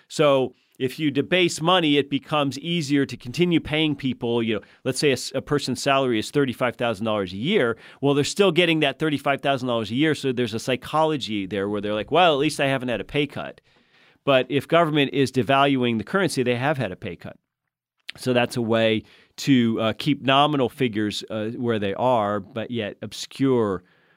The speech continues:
uh, the devaluation of currency. The second is to, to make commodity prices rise in terms of domestic money.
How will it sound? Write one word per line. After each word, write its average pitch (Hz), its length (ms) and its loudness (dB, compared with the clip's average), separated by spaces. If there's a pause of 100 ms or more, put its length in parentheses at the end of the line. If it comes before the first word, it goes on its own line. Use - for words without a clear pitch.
(180)
uh, 98 260 -6
the 104 100 -8
devaluation 98 580 -4
of 92 80 -16
currency. 131 340 0
The 107 100 -8
second 190 380 -2
is 127 220 -4
to, 123 300 0
to - 140 -6
make 120 180 -2
commodity 156 420 2
prices 107 520 -4
rise 113 540 2
in 98 80 -12
terms 107 260 -6
of 95 100 -8
domestic - 460 -6
money. 101 380 -4